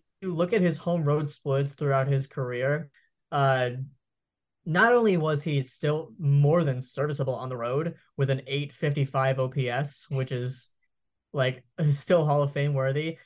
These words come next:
but his home numbers were Bonzian. His career slash line at Coors Field in over a thousand games played in four thousand eight hundred and forty-one plate appearances, three forty-five batting average, four forty-one slugging percentage,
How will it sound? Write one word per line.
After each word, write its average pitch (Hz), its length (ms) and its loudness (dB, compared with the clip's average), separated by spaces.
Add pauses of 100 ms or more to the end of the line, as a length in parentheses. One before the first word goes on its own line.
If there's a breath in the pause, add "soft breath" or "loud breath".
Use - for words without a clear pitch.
(180)
but 214 160 4
his 220 240 4
home 220 320 0
numbers 165 500 -2
were 175 220 -4
Bonzian. 156 800 -4 (300 soft breath)
His - 580 0
career 202 460 0
slash 202 480 -2
line 160 240 -2
at 180 240 -6
Coors 180 320 -2
Field 139 420 -2 (420 soft breath)
in 143 300 2
over 226 260 2
a 196 80 2
thousand 170 520 -2
games 151 320 -6
played 147 380 -4
in 131 120 -2
four 170 320 -2
thousand 151 460 -2
eight 147 160 -2
hundred 143 260 2
and 131 120 -4
forty-one 127 420 -4
plate 165 220 -2
appearances, 156 640 -4 (360 soft breath)
three 214 220 0
forty-five 151 720 0
batting 135 340 0
average, 135 480 0
four 202 200 0
forty-one 147 680 0
slugging 139 400 -2
percentage, 131 640 -6